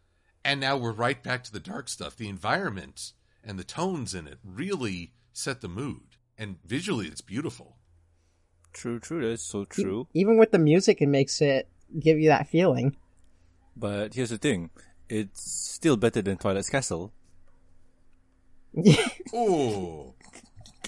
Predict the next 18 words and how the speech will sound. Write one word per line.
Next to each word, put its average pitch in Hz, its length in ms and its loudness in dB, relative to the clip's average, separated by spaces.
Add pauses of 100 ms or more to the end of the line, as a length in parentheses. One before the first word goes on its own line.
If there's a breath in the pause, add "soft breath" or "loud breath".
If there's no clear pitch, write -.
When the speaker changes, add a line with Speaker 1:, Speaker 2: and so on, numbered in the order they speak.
(520 loud breath)
Speaker 2:
Shots - 300 0
fired. 113 460 -2 (540)
Speaker 3:
I 214 100 8
mean, 214 280 10 (200)
it's 254 180 6
not 285 160 8
like 247 200 10
that 214 220 8
they're 196 220 10
branding 190 420 8
it 180 80 8
or 170 40 10
anything. 165 440 8
Be 165 100 6
like, 165 200 8
"Buy 262 280 10
our 311 180 12
toys." 254 840 10